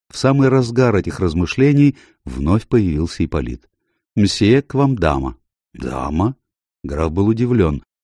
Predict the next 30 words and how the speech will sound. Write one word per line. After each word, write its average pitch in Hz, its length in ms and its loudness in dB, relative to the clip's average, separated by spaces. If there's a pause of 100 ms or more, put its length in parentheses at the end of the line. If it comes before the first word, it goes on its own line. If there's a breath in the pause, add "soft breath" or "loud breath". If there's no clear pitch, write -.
но 104 140 4
не 117 100 6
потому, 139 340 0
что - 160 -2
визит 117 320 -2
женщины 117 640 0
был 110 240 2
чем-то 107 320 0
из 98 140 0
ряда 107 240 0
вон 101 160 0
выходящим 98 720 -2
на 73 120 -4
вилле 78 320 -2
Марина, 135 540 0 (540)
а 117 140 2
потому, 123 440 0
что - 200 -4
ему 117 240 2
в 76 160 -4
голову 127 420 0
не 117 140 2
могло 110 260 0
прийти, 110 560 -2
кто - 500 -2
это 123 280 -4
может 98 320 -4
быть. 65 340 -10 (720)
«Мне 87 520 0
кажется, 147 680 -2